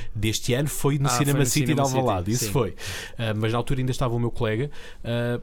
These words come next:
Speaker 1: pá, e aquilo acabámos por dividir em várias categorias, mas aquilo deve estar, pá, aí quase três horas de podcast.
Speaker 2: Ok.
Speaker 1: Ah, mas a nível, portanto, mas já está,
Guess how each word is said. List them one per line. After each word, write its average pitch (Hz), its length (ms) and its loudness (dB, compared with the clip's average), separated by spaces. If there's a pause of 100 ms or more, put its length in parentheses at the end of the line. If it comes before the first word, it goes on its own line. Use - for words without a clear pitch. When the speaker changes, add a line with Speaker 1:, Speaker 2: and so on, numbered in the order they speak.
Speaker 1:
pá, 107 140 -4
e 104 80 -2
aquilo 131 500 -2 (160)
acabámos 123 300 -2
por 123 220 -2
dividir 117 420 -2
em 113 60 0
várias 113 260 -2
categorias, 120 440 -4
mas 123 140 -4
aquilo 98 140 -8
deve 98 120 -4
estar, 101 120 -6
pá, 104 120 -6
aí 104 40 -6
quase - 260 -8
três 104 220 -6
horas 101 160 -4
de - 60 -12
podcast. - 560 -8 (440)
Speaker 2:
Ok. 92 260 -8 (640)
Speaker 1:
Ah, 104 480 -2
mas 107 260 0
a 120 60 2
nível, 135 320 -2 (180)
portanto, 123 180 -6
mas 110 220 -4
já 120 60 -4
está, 117 160 -4